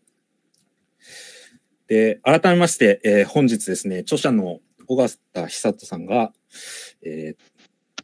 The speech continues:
ご参加してくださってます。私の方から少しこの、いわゆる、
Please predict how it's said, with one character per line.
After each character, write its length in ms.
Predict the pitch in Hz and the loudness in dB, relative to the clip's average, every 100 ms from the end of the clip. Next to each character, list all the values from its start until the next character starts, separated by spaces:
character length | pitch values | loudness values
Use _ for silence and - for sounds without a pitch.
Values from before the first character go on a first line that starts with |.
| _ | _
ご 100 | - | -8
参 280 | - 95 95 | -4 -2 -2
加 160 | 98 | -4
し 100 | - | -6
て 300 | - 90 90 - _ | -2 -2 -2 -6 _
く 60 | 90 | -8
だ 100 | 87 | -6
さ 120 | - | -6
っ 20 | |
て 120 | - | -8
ま 100 | 78 | -12
す。 100 | - - | -10 -6
私 300 | - 156 185 | -2 4 6
の 80 | |
方 80 | 208 | 8
か 80 | 214 | 8
ら 100 | 202 | 4
少 220 | - - | 4 2
し 120 | - - | 2 0
こ 100 | 87 | -2
の、 160 | 80 | -2
い 80 | 120 | 6
わ 100 | 156 | 6
ゆ 60 | 180 | 8
る、 240 | 110 85 | 6 4